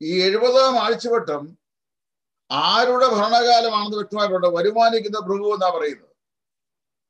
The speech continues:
അവിടെയാണ് വെളിപ്പാട് പുസ്തകം ആറാം അധ്യായം മുതൽ പതിനെട്ടാം അധ്യായം വരെയുള്ള അധ്യായങ്ങളിൽ വിവരിക്കപ്പെടുന്ന സുദീർഘമായ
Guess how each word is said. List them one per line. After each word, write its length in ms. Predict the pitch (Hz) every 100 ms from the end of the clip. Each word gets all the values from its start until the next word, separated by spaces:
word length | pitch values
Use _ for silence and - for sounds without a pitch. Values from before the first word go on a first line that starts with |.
| _ -
അവിടെയാണ് 400 | 127 151 156 165
വെളിപ്പാട് 460 | 156 170 170 175 175
പുസ്തകം 320 | - 170 147
ആറാം 320 | 170 190 190
അധ്യായം 360 | 143 170 156 147
മുതൽ 320 | 123 107 104 _ _ _ _ _ _ _ _ _ _ _ -
പതിനെട്ടാം 480 | 123 151 165 170 170
അധ്യായം 360 | 165 143 147 147
വരെയുള്ള 320 | 139 131 127
അധ്യായങ്ങളിൽ 920 | 117 - 104 123 139 139 139 143 147 _
വിവരിക്കപ്പെടുന്ന 840 | 117 127 160 156 127 131 117 - - _ _ _ _ _ _ _ _ _ _ _
സുദീർഘമായ 1040 | - 151 180 240 247 208 175 151 135 117